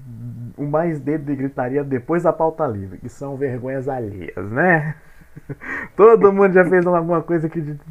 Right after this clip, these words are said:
você pensa assim, "Meu Deus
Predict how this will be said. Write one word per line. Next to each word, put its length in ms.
você 140
pensa 260
assim, 400
"Meu 240
Deus 560